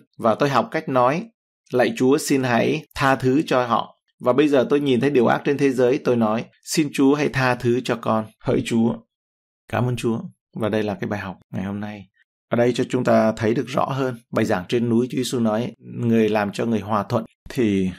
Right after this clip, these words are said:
trong khi mà không thể được, thì chọn đứng về phía Đức Chúa Trời. Khi phải chọn làm hòa với con người hay làm hòa với Đức Chúa Trời, thì chúng ta cần phải chọn là đứng về phía Đức Chúa Trời. Có những lúc mà phải chọn, không thể một mình đứng hai phía.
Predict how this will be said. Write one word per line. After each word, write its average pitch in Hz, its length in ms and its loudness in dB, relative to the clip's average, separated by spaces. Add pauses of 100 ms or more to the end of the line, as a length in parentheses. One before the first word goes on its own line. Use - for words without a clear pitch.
(200)
trong 127 140 0
khi 139 200 4
mà 110 180 2
không 127 240 -2
thể 110 180 -2
được, 104 300 -2 (140)
thì 101 120 -6
chọn 107 280 0 (180)
đứng 143 220 0
về 131 180 0
phía 113 260 -2
Đức 123 120 -6
Chúa 120 160 -8
Trời. 95 200 -4 (300)
Khi 143 160 2
phải 110 160 -4
chọn 113 300 0
làm 104 200 0
hòa 107 240 2
với 110 120 -2
con 120 220 -2
người 104 320 2
hay 120 180 0
làm 104 140 0
hòa 104 220 0
với 104 180 0
Đức 131 140 -2
Chúa 147 160 -2
Trời, 101 280 0
thì 101 140 -8
chúng 117 120 -6
ta 110 160 -2
cần 98 140 -6
phải 90 200 -8
chọn - 240 -8
là 113 80 -8
đứng 104 220 -2
về 107 120 0
phía 107 180 -4
Đức 113 180 -10
Chúa 110 120 -6
Trời. 107 180 -12 (380)
Có 120 100 -2
những 131 220 -2
lúc 156 140 0 (200)
mà 110 80 -6
phải 95 240 -6
chọn, - 200 -8 (540)
không 123 200 -6
thể 110 200 -2
một 110 260 -4
mình 143 200 -8
đứng 120 100 -10
hai 113 180 -6
phía. 101 280 -10